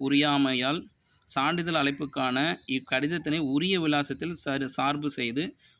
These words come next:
பணிநாடுகள் பெற்றுக்கொண்டமைக்கான ஒப்புதல் பெற்று இவ்வலுகத்துக்கு அனுப்புமாறு சார்ந்த பள்ளி தலைமை ஆசிரியர்கள் கேட்டுக்கொள்ளப்படுகிறார்கள். So, இணைப்பு சான்றிதழ் சரிபார்ப்புக்கான அறிவிக்கை முதன்மை கல்வி அலுவலர். So, ஹெட்மாஸ்டர் வழியா ஒவ்வொரு சி வி லிஸ்ட்ல இருக்கிற டீச்சர்ஸ்க்கும் போகுது.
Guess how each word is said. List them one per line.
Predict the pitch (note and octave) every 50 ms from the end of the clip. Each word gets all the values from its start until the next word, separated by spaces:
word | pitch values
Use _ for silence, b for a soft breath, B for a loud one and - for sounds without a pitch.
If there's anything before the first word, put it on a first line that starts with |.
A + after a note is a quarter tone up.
| b _ C#3
பணிநாடுகள் | C#3 E3 G3+ G#3 G3+ F#3+ F3 E3 D3+ D#3+ F3+
பெற்றுக்கொண்டமைக்கான | F3 - C#3+ C#3+ C#3+ F3 F3 - D#3+ D3 C#3+ C#3 C#3 C3+ A#2+ - B2+ C3+ E3
ஒப்புதல் | E3 C#3+ C#3 C#3+ - E3 D#3+ D#3+ D3
பெற்று | C#3 C#3+ B2+ B2+ D#3 D#3
இவ்வலுகத்துக்கு | D3 C#3 C3 C3+ D3 D3+ C3+ C#3+ C#3
அனுப்புமாறு | C#3+ C3+ C3+ C3+ C#3 C#3 C3 B2+ B2 A#2+ C3 D#3+ G3 F#3+
சார்ந்த | - - B2+ C#3 D3+ D#3 D#3
பள்ளி | D3 - C#3 C#3 D#3 D3+
தலைமை | C#3+ C#3 C3+ C3 C3 B2+
ஆசிரியர்கள் | B2 A#2 - B2 A#2+ B2 D3 C#3 - C3
கேட்டுக்கொள்ளப்படுகிறார்கள். | B2+ - - - A#2 A#2 A2+ - A2+ A2+ A2 G#2+ G#2+ G#2+ G#2+ G2+ A2+ A#2 A2+ - _ B B B B B B B -
So, | - - B2
இணைப்பு | B2+ C3 C#3+ E3+ F3 F3 F3+ E3+
சான்றிதழ் | - C#3+ C#3+ D#3 D#3 D#3 E3 D#3+ C#3+ D3 C#3
சரிபார்ப்புக்கான | D3 C#3+ C#3+ C#3+ C#3+ B2+ - - A#2+ - A#2+ A#2+ A#2+ C3 D#3+ F3 -
அறிவிக்கை | - B2 B2+ C#3+ C#3+ C#3+ C#3 C#3 - C#3 F3 C4+ D4+ - b b b b b _
முதன்மை | - B2+ C3+ C#3 C#3 C3+ A#2+
கல்வி | - A#2 A#2 A#2
அலுவலர். | A2 G#2+ G#2 G#2 G#2+ G#2+ - - _
So, | _ - - A2+ A2 A2 A2+
ஹெட்மாஸ்டர் | A2 A2 A#2+ C3+ C#3+ E3 G3 G#3 G#3+ G#3+ G#3 - - F#3+ F3 F3
வழியா | E3+ D#3 D3 C#3+ C#3 C#3 C3+ C3+ E3 G#3+ C#4+ - _ -
ஒவ்வொரு | C#3 C#3+ D3+ F3 F#3+ F#3+ F#3 E3+ D#3+ D3+ D3 C#3 C3 B2+ B2 A#2 A2+ A2 A2 G#2 - - - - _ _ _ _ _
சி | - - E3+ F3
வி | F3+
லிஸ்ட்ல | F3+ E3 D#3 D3 - D3
இருக்கிற | C3 C3+ B2
டீச்சர்ஸ்க்கும் | B2 B2+ A#2 - A#2+ - - D3 C#3+
போகுது. | - B2 A#2+ A2+ G#2+ -